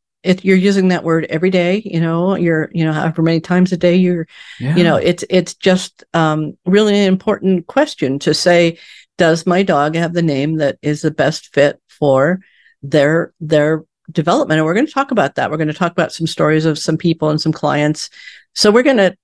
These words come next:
Speaker 1: really take a look in this episode at what the effect is of a name and whether or not the name supports the animal and supports the relationship between the human and animal. Is this a name that allows the animal to express their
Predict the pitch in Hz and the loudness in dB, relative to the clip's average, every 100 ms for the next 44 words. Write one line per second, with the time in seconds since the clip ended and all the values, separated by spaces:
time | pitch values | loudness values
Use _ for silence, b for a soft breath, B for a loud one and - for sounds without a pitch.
0 | _ - 196 233 208 226 220 180 247 - | _ -2 2 2 2 -2 -4 -2 -2 2
1 | 180 143 - 151 151 - 151 143 - 143 | 2 2 -2 -2 -2 0 2 2 -2 -2
2 | 147 143 - 156 151 214 226 170 156 180 | -2 -2 -6 -10 -2 -2 2 0 0 -2
3 | 185 - 147 143 - 143 143 139 120 123 | -2 0 0 0 -4 -2 0 0 -2 -6
4 | - 147 147 151 160 156 147 - 151 143 | -2 -2 0 0 0 0 -2 -2 -2 -2
5 | - 151 151 165 175 151 b b b b | -2 0 2 2 2 -2 b b b b
6 | - 156 - 156 160 - 185 175 170 165 | -4 -4 0 0 0 0 2 4 4 2
7 | 165 160 - 147 156 - 151 - 156 147 | 2 0 -2 -2 -4 -2 -2 0 -2 0
8 | 165 220 185 180 139 135 151 139 143 147 | 0 0 0 0 -4 -4 -2 0 0 0
9 | 139 135 135 127 123 117 - 170 196 185 | 0 0 0 0 0 -2 2 2 2 2
10 | 175 165 170 175 147 147 147 147 - - | 0 2 2 0 0 -2 -2 -2 -4 -4
11 | 143 151 151 143 - 151 - - 170 175 | -2 0 -2 -4 -4 -4 -4 -4 0 0
12 | - 156 135 | 0 -2 -2